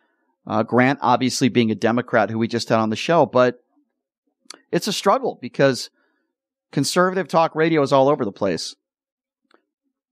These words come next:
I said to myself maybe seven or eight years ago,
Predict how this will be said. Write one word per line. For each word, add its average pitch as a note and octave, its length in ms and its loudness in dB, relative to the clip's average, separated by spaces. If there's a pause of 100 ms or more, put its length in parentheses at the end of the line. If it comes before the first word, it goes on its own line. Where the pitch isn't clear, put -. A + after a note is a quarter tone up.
(560)
I A3+ 200 2
said G3+ 320 0
to D3+ 60 -6
myself C3+ 840 0
maybe B2+ 720 4 (380)
seven D3 320 2
or B2 80 2
eight G#2+ 120 0
years G#2 260 -2
ago, F2+ 280 -8